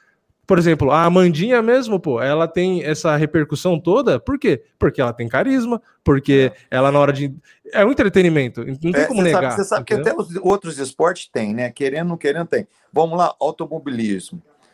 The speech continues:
Speaker 2: O Ayrton Senna com, com o Nigel Mansell, o Ayrton Senna e o Prost, aquilo ali
Speaker 1: Sim,
Speaker 2: excitava
Speaker 1: porra.
Speaker 2: o povo a assistir as corridas.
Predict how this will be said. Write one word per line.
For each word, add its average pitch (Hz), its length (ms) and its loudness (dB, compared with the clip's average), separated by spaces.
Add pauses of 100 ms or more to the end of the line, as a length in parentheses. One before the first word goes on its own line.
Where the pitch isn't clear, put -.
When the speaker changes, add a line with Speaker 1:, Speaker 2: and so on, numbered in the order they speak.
(460)
Speaker 2:
O 131 80 2
Ayrton 147 400 -2
Senna 151 340 -6
com, - 420 -4
com 127 280 -4
o - 20 -6
Nigel 127 360 -4
Mansell, 120 560 -6
o - 20 -2
Ayrton 123 280 -6
Senna 120 380 -8
e 117 60 -8
o 120 60 -6
Prost, 120 420 0
aquilo 127 180 -4
ali 123 180 -6
Speaker 1:
Sim, - 180 -8
Speaker 2:
excitava 147 340 0
Speaker 1:
porra. 113 120 -10
Speaker 2:
o - 40 -18
povo 170 160 -2
a 180 40 -4
assistir 170 340 -6
as 170 100 -4
corridas. 156 360 -2